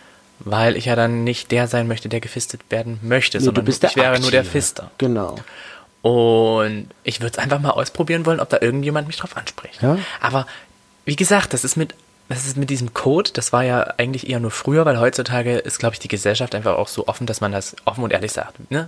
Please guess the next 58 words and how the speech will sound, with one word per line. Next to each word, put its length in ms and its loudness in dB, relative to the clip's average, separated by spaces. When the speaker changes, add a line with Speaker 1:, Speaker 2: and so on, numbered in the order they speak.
Speaker 1:
Wie 120 -8
Speaker 2:
Ja, 60 0
Speaker 1:
gesagt 180 4
Speaker 2:
und 100 0
ich 100 -2
meine, 160 4
du 120 2
hast 200 2
ja 40 2
auch 60 -2
die 80 0
Möglichkeit, 460 0
nun 240 -2
auch 420 -8
im, 380 -8
mal 200 -6
schnell 540 0
bei 240 -2
Grindr 400 2
oder 120 0
sowas 260 0
nachzuschauen. 800 2
Speaker 1:
Ja. 320 -2
Speaker 2:
Wenn 120 6
du, 80 6
in, 220 0
wer 240 4
in 80 4
der 80 6
Nähe 320 6
ist, 320 2
dann 140 2
siehst 220 2
du, 60 2
was 140 2
der 120 -2
für 120 -12
Vorlieben 460 2
hat. 360 0
Speaker 1:
Oder 200 -4
irgendwelche 340 -6
Clubs 280 -6
zu 100 -8
gehen 180 -8
oder 140 -12
sowas. 240 -6
Speaker 2:
Ja, 220 2
und 220 -2
Speaker 1:
Deswegen 680 -8
Speaker 2:
also 120 -2
ich 80 -2
meine, 300 6
das 180 2
ist 140 2
schon, 260 4
es 100 -6
ist 240 -2
eigentlich, 400 2